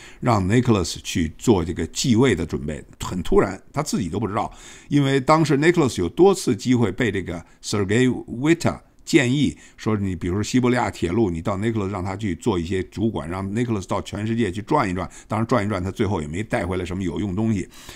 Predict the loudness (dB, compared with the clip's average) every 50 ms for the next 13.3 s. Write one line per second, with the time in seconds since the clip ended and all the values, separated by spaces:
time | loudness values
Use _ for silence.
0 | -20 -2 2 4 4 6 6 6 4 4 2 2 2 4 4 4 4 4 4 4
1 | 4 4 2 2 0 0 0 -2 -2 -2 -4 -6 -4 2 4 6 6 6 6 4
2 | 2 4 6 4 4 4 2 -4 -8 -8 -4 -4 -2 0 0 0 2 2 2 4
3 | 4 4 4 4 0 -2 -2 -4 -4 -4 -2 -2 -2 -2 -4 -6 -8 -6 -4 -2
4 | -2 -2 -4 -6 -10 -16 -20 -20 -16 -10 -6 -4 0 2 4 4 2 0 -2 0
5 | 0 0 0 0 -2 -6 -8 -6 -6 -6 -6 -4 0 2 2 4 2 2 0 -2
6 | -4 -6 -8 -8 -8 -8 -8 -8 -8 -8 -4 -2 0 2 2 0 0 -2 -4 -6
7 | -6 -6 -6 -4 -4 -4 -4 -4 -6 -10 -18 -20 -10 -8 -8 -8 -6 2 4 6
8 | 6 6 4 0 -4 -4 -6 -6 -4 -4 -4 -4 -4 -4 -6 -8 -6 -6 -6 -4
9 | -4 -4 -4 -6 -6 -10 -14 -20 -20 -20 -20 -20 -20 -18 -10 -8 -4 -2 0 2
10 | 2 2 4 4 4 4 4 4 4 4 4 2 2 0 0 0 0 0 0 -2
11 | -4 -4 -6 -8 -10 -14 -20 -20 -20 -14 -8 -4 2 4 6 6 6 6 4 2
12 | -2 -2 -4 -2 -2 -2 -4 -4 -6 -8 -6 -2 2 4 4 4 4 2 0 0
13 | 0 -2 -4 -2 -2 -4